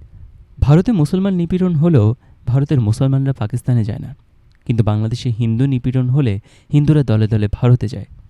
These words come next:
কেন যায়? এ প্রসঙ্গে আমাদের সেকুলারদের বয়ান হচ্ছে, ভারতে আধুনিক এবং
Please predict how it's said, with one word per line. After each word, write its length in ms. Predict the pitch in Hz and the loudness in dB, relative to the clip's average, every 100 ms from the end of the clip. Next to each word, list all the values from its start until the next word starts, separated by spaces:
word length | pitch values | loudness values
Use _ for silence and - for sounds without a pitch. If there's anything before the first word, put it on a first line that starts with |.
| _ _ _ _ - | _ _ _ _ -4
কেন 200 | 170 160 | 0 2
যায়? 180 | 120 - - - - - _ - - - - | 0 -4 -16 -20 -20 -20 _ -20 -20 -20 -6
এ 60 | 101 | -2
প্রসঙ্গে 360 | 113 - 139 | 0 0 -2
আমাদের 240 | 139 135 135 | -2 -2 -2
সেকুলারদের 520 | - 110 110 110 110 | -2 -2 -2 0 0
বয়ান 280 | 101 98 113 | 2 0 0
হচ্ছে, 400 | 139 - 117 104 - - - | -4 -4 -4 -4 -8 -20 -8
ভারতে 320 | 113 131 143 | 0 0 2
আধুনিক 420 | 120 104 135 156 139 | -2 0 -2 -2 -2
এবং 200 | 135 | -4